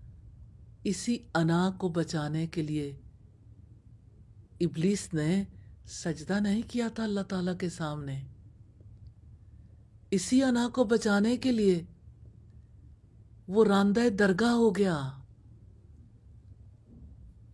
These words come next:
"अना खैरुम मिन", मैं इससे बेहतर हूं। ये नारा तो इब्लीस का है,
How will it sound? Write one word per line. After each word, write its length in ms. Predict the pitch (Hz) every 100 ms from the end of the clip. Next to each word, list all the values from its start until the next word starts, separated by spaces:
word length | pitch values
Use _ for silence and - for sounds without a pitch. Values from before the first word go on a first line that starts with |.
| -
"अना 260 | 190 214
खैरुम 480 | 208 - 254 269 262
मिन", 340 | 254 269 220 - - - - - - - - - - -
मैं 200 | 202 247
इससे 280 | 262 - 294
बेहतर 400 | 254 214 208 254
हूं। 200 | 214 135 - - - - - - - - - - - - - - - -
ये 60 | 269
नारा 260 | 277 302
तो 120 | 330 320
इब्लीस 420 | 240 226 330 -
का 120 | 320
है, 340 | 180 135 123